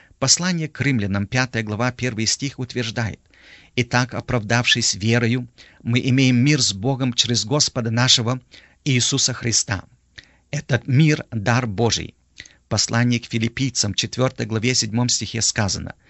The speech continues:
«И мир Божий, который превыше всякого ума, соблюдёт сердца ваши и помышления ваши во Христе Иисусе». Мир Божий условный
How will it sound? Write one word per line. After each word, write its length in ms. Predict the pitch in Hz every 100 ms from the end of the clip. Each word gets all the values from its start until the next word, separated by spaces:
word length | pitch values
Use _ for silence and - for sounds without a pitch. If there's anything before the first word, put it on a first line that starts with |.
| - - -
«И 80 | 120
мир 240 | 117 127
Божий, 420 | 107 90 131 131
который 400 | 123 117 - 123 120
превыше 440 | 120 120 135 123
всякого 480 | - - 135 - 101
ума, 400 | 95 104 107 123 - -
соблюдёт 540 | - - 110 117 127 135
сердца 460 | - 117 - 139
ваши 300 | 123 120 -
и 40 | 107
помышления 640 | 110 110 - 123 135 110
ваши 320 | 98 120 120
во 120 | 104 101
Христе 440 | 107 98 - 123
Иисусе». 600 | - 101 - 110 - - _ _ - - - -
Мир 300 | - 131 160
Божий 420 | 120 113 123 117 117
условный 640 | 117 - 127 117 90 98